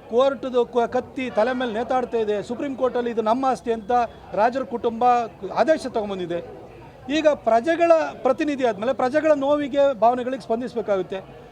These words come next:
ಯದುವೀರ್ ಅವರು ಆ ಒಂದು ವಿಜಯಶ್ರೀಪುರವನ್ನು ಕೂಡ ನಮ್ಮ ಜನಕ್ಕೆ ಕೊಡ್ತಾರೆ. ಅದರಿಂದ ನಮ್ಮ ವಿಜಯಶ್ರೀಪುರ ಜನಕ್ಕೆ ಅನುಕೂಲ ಆಗುತ್ತೆ.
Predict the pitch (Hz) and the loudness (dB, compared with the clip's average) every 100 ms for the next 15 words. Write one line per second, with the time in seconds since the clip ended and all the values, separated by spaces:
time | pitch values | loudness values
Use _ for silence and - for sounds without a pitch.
0 | - 240 294 330 302 277 262 285 247 233 | -2 0 2 0 0 0 2 2 2 2
1 | 262 254 233 208 277 277 294 - 254 247 | 2 -2 -6 -4 -4 -2 -6 -2 0 0
2 | 240 240 233 240 233 - - - - 226 | -4 -6 -2 0 0 -2 -20 -20 -6 -4
3 | 254 214 247 269 254 - 247 240 233 226 | -2 0 -2 -2 -6 -2 -2 0 0 0
4 | 226 247 262 262 262 247 294 262 247 233 | 0 -6 -8 -6 -6 -6 -6 -6 -6 -6
5 | 202 220 220 220 220 220 202 185 202 | -6 -8 -8 -8 -6 -6 -6 -8 -12